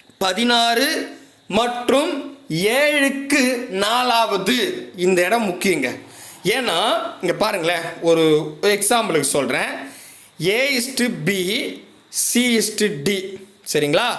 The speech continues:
இதுக்கு நடுவுல நாலு டாட் போட்டா இது ஒரு விகித சமம் ஃபார்மேட். இது வந்து முதல் உறுப்பு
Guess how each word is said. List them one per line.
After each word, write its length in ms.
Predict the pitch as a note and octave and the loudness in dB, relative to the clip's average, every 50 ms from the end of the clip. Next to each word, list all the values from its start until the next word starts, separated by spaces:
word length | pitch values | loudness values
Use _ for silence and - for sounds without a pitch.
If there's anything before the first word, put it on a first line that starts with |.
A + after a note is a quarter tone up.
| - - - - - - - | -8 -10 -12 -12 -14 -6 -2
இதுக்கு 280 | F#3 F#3 F#3 F3+ - | 0 0 2 2 2
நடுவுல 400 | D4 G3 G3+ A3 G#3+ D4 D4 D4 | 2 2 2 2 2 2 2 2
நாலு 280 | D4 C4 A#3+ A#3 A#3 A3 G3 | 2 2 2 0 0 0 2
டாட் 360 | A3 A3 A#3+ B3 A#3+ - - | 2 2 2 0 -2 -6 -2
போட்டா 680 | - G3+ G3 F#3+ G3 G3 G3 G#3 A#3 D4 - - - - | 0 2 2 2 0 -2 0 0 0 0 -2 -6 -8 -6
இது 200 | - G3 G#3+ A#3+ | -4 0 2 4
ஒரு 140 | A3 G#3+ A3 G3+ | 4 4 4 2
விகித 240 | F#3 G#3 G3 G3+ A3 | 0 0 2 2 0
சமம் 380 | G#3+ - F#3+ F3+ F3+ G#3 G#3 G#3 - | 0 0 2 2 0 0 0 -2 -2
ஃபார்மேட். 560 | - D#3+ D#3 E3 E3 D#3 D3 C3+ C#3 - - - - - - - - - - - - - | 0 0 0 -2 -2 -2 -4 -4 -4 -4 -8 -8 -8 -14 -20 -20 -20 -18 -18 -18 -12 -4
இது 200 | - G3+ A#3 B3+ | -2 0 2 2
வந்து 320 | A#3 A#3 A#3+ A#3+ G#3+ B3 C#4+ E4+ - - - | 2 2 0 0 2 2 2 0 -2 -4 -4
முதல் 580 | F#3 F#3 G3 G#3 G#3+ G3+ A3 A3 G#3 F3+ F#3 - | 0 2 2 2 4 2 0 0 -2 -6 -8 -4
உறுப்பு 400 | D3+ F3 F3 D#3 C3 - C#3 | -2 0 0 0 -2 -4 -6